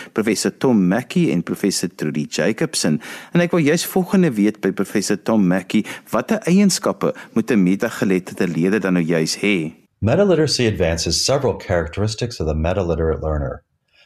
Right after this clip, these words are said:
Speaker 2: The reflective characteristic is essential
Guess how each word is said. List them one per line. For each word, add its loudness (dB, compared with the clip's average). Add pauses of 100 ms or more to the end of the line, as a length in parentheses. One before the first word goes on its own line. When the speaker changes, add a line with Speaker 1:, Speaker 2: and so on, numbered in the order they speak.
(140)
Speaker 2:
The 2
reflective 0
characteristic -2
is -6
essential -4